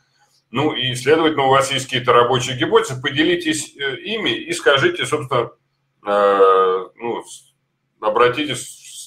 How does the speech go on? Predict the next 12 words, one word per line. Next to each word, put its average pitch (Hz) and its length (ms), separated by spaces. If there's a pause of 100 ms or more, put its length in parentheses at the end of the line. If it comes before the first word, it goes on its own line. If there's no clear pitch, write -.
(200)
э, 104 260
может 113 220
быть, 117 140
есть 123 180
кто - 640
тоже 143 280
хочет - 300
попробовать, 123 720
э, - 40
реализовать 92 1200
ваши 117 420
или, 107 500